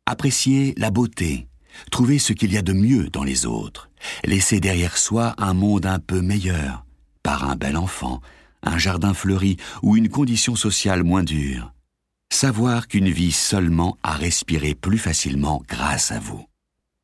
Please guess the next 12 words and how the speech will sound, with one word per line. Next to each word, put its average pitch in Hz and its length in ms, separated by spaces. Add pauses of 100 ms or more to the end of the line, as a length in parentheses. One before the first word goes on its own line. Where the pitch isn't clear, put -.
(260)
Voilà 90 400 (380)
ce - 160
qu'est - 240
la 110 100
réussite. - 800 (2250)
Première 151 440
partie. - 600 (1160)
Apprendre 131 760
l'excellence 95 1000
humaine. 71 560 (1900)
Chapitre 127 560
un. 60 180